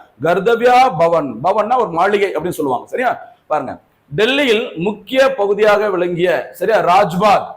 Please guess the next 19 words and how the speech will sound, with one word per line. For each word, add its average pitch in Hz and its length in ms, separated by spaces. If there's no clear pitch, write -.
அதாவது 190 240
ராஜபாதை 175 560
பகுதியின் 165 420
பெயரை 160 340
கர்தவ்யா 214 680
பாத் 180 400
என 170 100
கடந்த 170 260
ரெண்டாயிரத்தி 170 240
இருபத்தி 175 220
இரண்டாம் 214 380
ஆண்டில் 190 300
மத்திய 170 320
அரசு 170 200
பெயர் 165 180
மாற்றம் 151 300
செஞ்சாங்க. 120 340
சரியா? - 380
இந்த 254 300